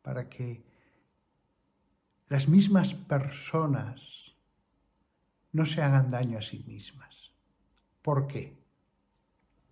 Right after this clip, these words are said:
El documento Fiducia Supplicans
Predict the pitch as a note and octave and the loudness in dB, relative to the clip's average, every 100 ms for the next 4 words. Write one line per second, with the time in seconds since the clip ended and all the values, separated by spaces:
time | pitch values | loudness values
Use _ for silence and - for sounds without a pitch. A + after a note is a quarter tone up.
0 | - - - C#3+ C#3 C#3 E3 F#3+ F#3+ F3 | -20 -20 -10 -2 0 0 2 4 4 4
1 | D3+ C3+ D3 - C3+ C3+ B2+ A2+ - G#2 | 2 2 0 -2 -2 -2 -6 -8 -10 -10
2 | A2+ - - | -12 -16 -20